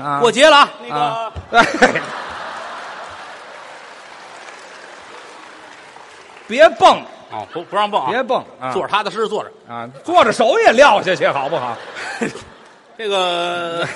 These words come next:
Speaker 1: 捣蒜。我说，
Speaker 2: 啊。
Speaker 1: 您不会不加这么些零碎儿吗？
Speaker 2: 学你爸爸吗？跟着啊。
Speaker 1: 学他干嘛呀？
Speaker 2: 爸爸坐着啊，
Speaker 1: 嗯。
Speaker 2: 这个，今儿八月节。
Speaker 1: 嗯。
Speaker 2: 八月节咱们吃月饼。
Speaker 1: 嗯。
Speaker 2: 吃月饼饮雄黄。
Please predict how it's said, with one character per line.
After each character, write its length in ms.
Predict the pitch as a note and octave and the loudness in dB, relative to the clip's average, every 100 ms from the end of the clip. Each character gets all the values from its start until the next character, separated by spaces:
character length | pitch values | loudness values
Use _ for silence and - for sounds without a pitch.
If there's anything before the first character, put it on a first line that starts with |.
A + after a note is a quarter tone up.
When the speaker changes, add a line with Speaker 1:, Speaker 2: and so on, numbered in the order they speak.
| - | -2
Speaker 1:
捣 300 | - E3+ G#3 | 4 6 4
蒜。 420 | G#3 D4 - A#3 D#3 - - - - - - - - - - - - - - | 6 6 6 2 0 -12 -16 -18 -18 -18 -20 -20 -20 -20 -20 -20 -20 -18 -6
我 80 | |
说， 20 | G3 | -2
Speaker 2:
啊。 20 | |
Speaker 1:
您 160 | A#3+ | 0
不 160 | C4 D#4 | 0 4
会 140 | C#4 | 6
不 200 | B3 C4+ | 4 2
加 200 | F#3+ F#3+ | 0 0
这 100 | F3+ | 0
么 80 | E3 | -2
些 140 | E3 E3 | 0 -2
零 220 | D3 D#3 | -2 -4
碎 100 | D#3+ | -2
儿 80 | C3 | -2
吗？ 60 | |
Speaker 2:
学 140 | A#2 F#3 | 0 0
你 100 | D3 | 0
爸 100 | - | 2
爸 220 | A3+ C#3 | 2 2
吗？ 180 | B2 A#2 | 0 0
跟 140 | B2 | 0
着 80 | A2 | 0
啊。 140 | A#2+ | -2
Speaker 1:
学 260 | G#2+ F#3+ C4 | -4 -6 -8
他 240 | C4+ E4 | -6 -4
干 160 | D4+ D#3 | -2 -4
嘛 220 | A#2 G#2+ | -6 -10
呀？ 40 | G#2+ | -8
Speaker 2:
爸 160 | F#2 | -8
爸 60 | - | -8
坐 160 | A#2 | -10
着 80 | E2+ | -6
啊， 180 | G#2 B2+ B2 | -6 -6 -8
Speaker 1:
嗯。 80 | |
Speaker 2:
这 80 | C3+ | -8
个， 240 | C3 C3+ B2+ - _ _ _ | -4 -6 -8 -20 _ _ _
今 100 | C3+ | -10
儿 60 | C3 _ _ _ _ - | -10 _ _ _ _ -4
八 180 | B2+ | -2
月 60 | C3 | -2
节。 200 | A#2+ C#3 - - | -4 -6 -12 -20
Speaker 1:
嗯。 240 | A#2+ B2 B2+ | -14 -14 -10
Speaker 2:
八 160 | A#2 C3 | -4 -4
月 40 | |
节 160 | A#2 B2 | -4 -6
咱 140 | A#2+ | -6
们 140 | B2+ A2+ _ _ - | -8 -14 _ _ -18
吃 280 | - C#3+ C#3 | -10 -6 -2
月 140 | C3+ | -2
饼。 160 | G2 F#2+ - _ _ | -2 -16 -18 _ _
Speaker 1:
嗯。 220 | A2+ A2 A#2 | -16 -16 -16
Speaker 2:
吃 160 | - C3 | -8 -6
月 100 | A#2+ | -4
饼 160 | A#2 | -6
饮 180 | A2 G#2+ | -8 -10
雄 180 | A#2+ D3+ | -6 4
黄。 180 | C#3+ | 6